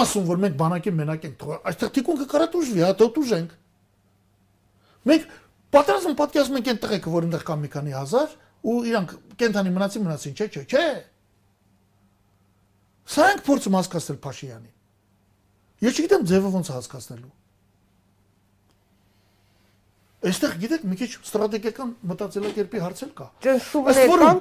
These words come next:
Speaker 2: կարծում եք,
Speaker 1: ըստ որում,
Speaker 2: ճնշումներ կան։
Speaker 1: ըստ որում, ըստ որում, օրինակ, ոմանք գրում էին, թե «Նրանք էլ ատոմականի խփեն»։ Սիրելիներս, բարեկամներս, ևս մի անգամ եմ ասում,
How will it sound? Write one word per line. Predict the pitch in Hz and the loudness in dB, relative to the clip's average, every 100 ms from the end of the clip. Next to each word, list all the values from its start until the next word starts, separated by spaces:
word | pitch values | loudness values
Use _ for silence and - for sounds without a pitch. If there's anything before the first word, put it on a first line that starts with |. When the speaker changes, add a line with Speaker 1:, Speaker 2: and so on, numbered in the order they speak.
| 320 | 6
Speaker 2:
կարծում | 269 262 269 269 | 6 4 -2 -2
եք, | 262 | -2
Speaker 1:
ըստ | 233 214 | -4 0
որում, | 254 320 233 | 2 4 2
Speaker 2:
ճնշումներ | 226 - | 0 0
կան։ | 277 359 - _ 208 | 0 0 -6 _ -10
Speaker 1:
ըստ | - 240 | -4 0
որում, | 294 254 160 | 0 0 -2
ըստ | - | 0
որում, | 196 165 - _ _ - | 2 2 -4 _ _ 4
օրինակ, | 269 208 - _ _ _ 156 | 6 4 -2 _ _ _ 4
ոմանք | 214 285 180 | 4 4 4
գրում | 208 214 | 4 4
էին, | 240 | 2
թե | 226 208 - - | 0 0 -4 -4
«Նրանք | 269 294 | -4 0
էլ | 262 | -2
ատոմականի | 214 220 196 196 165 | 0 -4 -2 -2 -4
խփեն»։ | - 147 - - - - | -6 -8 -10 -18 -14 -4
Սիրելիներս, | 226 208 208 220 277 127 | -2 0 0 -2 -4 -2
բարեկամներս, | 156 170 185 185 240 139 160 | -2 -2 -4 -6 -6 -4 -4
ևս | 247 | -2
մի | 214 214 | -4 -6
անգամ | 214 277 | -8 -10
եմ | 202 143 | -8 -8
ասում, | 143 | -10